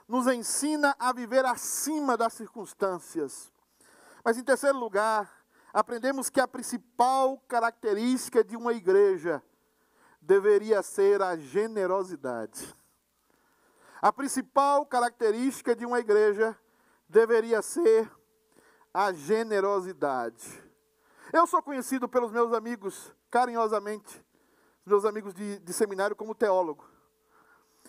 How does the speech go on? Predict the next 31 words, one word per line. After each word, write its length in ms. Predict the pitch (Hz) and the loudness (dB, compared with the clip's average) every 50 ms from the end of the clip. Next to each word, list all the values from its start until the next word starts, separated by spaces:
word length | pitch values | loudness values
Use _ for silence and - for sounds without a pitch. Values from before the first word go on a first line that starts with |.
| - _ _ | -20 _ _
Eu 140 | - 269 294 | 4 4 4
sei 240 | - 302 302 285 262 | 4 2 0 0 0
que 100 | - 233 | -2 -4
uma 120 | 240 240 | -4 -4
igreja 200 | 233 226 240 240 | -2 0 0 0
deve 220 | 240 233 220 220 - | 0 0 -2 -2 -2
ter 120 | - 226 | -2 -2
a 80 | 226 220 | 0 -2
pregação 460 | 226 233 208 214 202 - - 220 202 | -2 -4 -2 -2 -2 -2 -4 -8 -8
fiel 280 | 220 - 214 214 214 | -6 -4 -2 -2 0
da 100 | 202 202 | 0 -2
palavra. 500 | 196 208 185 190 196 208 208 202 202 202 - _ _ _ _ _ - _ _ - | -4 -2 -2 0 0 0 0 -2 -4 -10 -16 _ _ _ _ _ -20 _ _ 2
Eu 120 | 220 226 | 2 4
sei 220 | - - 254 254 | 4 2 0 0
que 100 | 247 - | 2 0
a 40 | 240 | -2
igreja 240 | 220 202 226 233 233 | 0 0 2 0 0
deve 180 | 214 220 214 208 | 2 0 0 0
ter 160 | - 226 220 | 2 0 0
a 40 | 220 | 0
ad-, 220 | 208 220 214 214 - | -2 -4 -8 -2 0
a 80 | 208 | 0
administração 760 | 208 208 220 208 220 220 - - 220 202 - - - 226 220 214 | 0 0 -2 -8 -12 -10 -4 -2 -2 -2 -2 0 -2 -2 -2 -2
correta 520 | - - 220 175 143 190 220 226 - 202 | -4 -4 -4 -2 -2 -2 -4 -4 -6 -8
dos 140 | 185 202 - | -10 -6 -4
sacramentos. 720 | - 202 196 202 185 170 185 196 208 202 - - - - _ _ _ _ _ - | -4 -2 -2 -2 -4 -4 -4 -4 -6 -6 -8 -12 -20 -20 _ _ _ _ _ 2
Eu 140 | 247 254 247 | 4 4 4
sei 180 | - 269 254 | 2 0 -2
de 80 | 247 240 | -2 -6
tudo 280 | - - 240 220 226 | -12 -14 -12 -10 -8
isso. 420 | 214 214 202 - - - - - | -8 -8 -8 -10 -12 -16 -20 -20